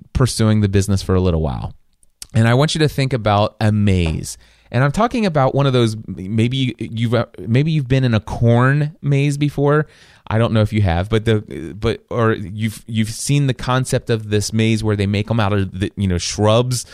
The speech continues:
that just grow up. Harry Potter had a maze, you know, where, where you go through, and, and the idea is that your goal is to get from either one side out to the other side. Uh, let, let's just say that that's what the goal is.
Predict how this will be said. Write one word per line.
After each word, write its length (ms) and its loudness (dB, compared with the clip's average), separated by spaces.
that 160 -2
just 200 -4
grow 220 0
up. 260 0
Harry 320 2
Potter 380 2
had 220 2
a 60 0
maze, 520 -4
you 100 -2
know, 220 2
where, 320 2
where 300 -2
you 120 0
go 280 2
through, 500 2
and, 300 0
and 260 0
the 100 2
idea 380 2
is 240 0
that 380 0
your 260 2
goal 460 2
is 140 2
to 120 0
get 400 0
from 420 2
either 340 2
one 380 2
side 480 0
out 260 -2
to 100 -2
the 200 -2
other 280 2
side. 560 0
Uh, 360 -2
let, 240 0
let's 200 0
just 200 0
say 100 2
that 140 0
that's 240 0
what 140 -4
the 60 -4
goal 300 2
is. 160 -2